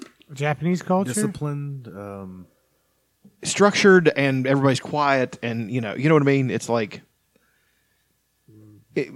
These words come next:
Speaker 3: uh, meek is a word, and it kinda fits, but it doesn't fit all the way.
Speaker 2: Yeah,
Speaker 3: You know?
Speaker 2: uh,
Speaker 1: Rigid.
Speaker 3: That's a better one.
Speaker 1: Cold. Boring.
Speaker 3: Mm, I don't know.
Speaker 1: Overly
Speaker 3: Definitely not,
Speaker 1: structured.
Speaker 3: de-, definitely not boring.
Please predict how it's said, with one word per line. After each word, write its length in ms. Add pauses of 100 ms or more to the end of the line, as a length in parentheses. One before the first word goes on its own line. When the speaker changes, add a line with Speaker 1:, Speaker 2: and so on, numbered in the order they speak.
Speaker 3:
uh, 200
meek 360
is 100
a 60
word, 360
and 140
it 100
kinda 280
fits, 260
but 100
it 40
doesn't 240
fit 200
all 140
the 80
way. 200
Speaker 2:
Yeah, 340
Speaker 3:
You 80
know? 60 (420)
Speaker 2:
uh, 40
Speaker 1:
Rigid. 600 (1160)
Speaker 3:
That's 180
a 40
better 300
one. 340 (120)
Speaker 1:
Cold. 600 (440)
Boring. 880
Speaker 3:
Mm, 320
I 60
don't 160
know. 160
Speaker 1:
Overly 240
Speaker 3:
Definitely 180
not, 40
Speaker 1:
structured. 520
Speaker 3:
de-, 80
definitely 300
not 180
boring. 500